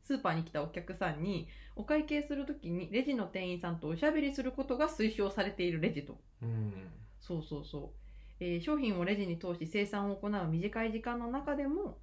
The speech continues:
Speaker 1: 人同士の交流を生み出し、少しでも孤独を解消しようというのがこのレジの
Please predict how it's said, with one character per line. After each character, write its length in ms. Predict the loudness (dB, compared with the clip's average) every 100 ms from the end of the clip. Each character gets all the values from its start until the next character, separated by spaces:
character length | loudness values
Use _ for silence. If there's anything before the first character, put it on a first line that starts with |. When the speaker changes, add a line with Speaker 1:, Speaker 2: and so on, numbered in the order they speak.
| -10
Speaker 1:
人 200 | -2 0
同 160 | 0
士 120 | 0
の 120 | -2 -2
交 220 | 0 2
流 100 | 2
を 120 | 2
生 120 | 0
み 120 | -2 -2
出 140 | -4
し、 120 | -6 -6
少 80 | -2
し 140 | 2 2
で 80 |
も 160 | 2 2
孤 140 | 0
独 260 | -4 -4 -2
を 80 | -2
解 220 | 0 -2
消 180 | -2 -4
し 100 | -2
よ 100 | -2
う 60 |
と 80 | 2
い 120 | 2
う 40 | 2
の 120 | 2
が 140 | 0
こ 120 | 0 -2
の 100 | 0
レ 140 | 0
ジ 80 | -2
の 220 | -6 -10